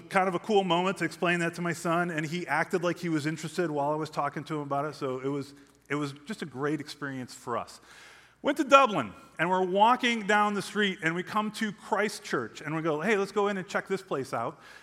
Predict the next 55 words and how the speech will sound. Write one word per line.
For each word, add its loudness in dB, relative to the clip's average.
And -2
so 4
we 2
walk 6
in 2
there, 4
and 0
again, 4
we 2
do 0
the 0
tour 4
of -2
Christ 0
Church, 0
and -2
they 0
give 2
us -4
the -2
headphones, 0
and -6
you -6
start 0
touring -2
around, 0
uh, 4
the -2
church, 4
and 0
you 0
get 4
to -2
the -2
inside 4
of 2
the -2
sanctuary. 0
And -2
they, 6
they 4
tell 4
you 2
in 2
the -2
tour, 4
they're 2
like, 0
uh, 2
"Handel's 2
Messiah 4
was 0
first 0
performed 0
here." -6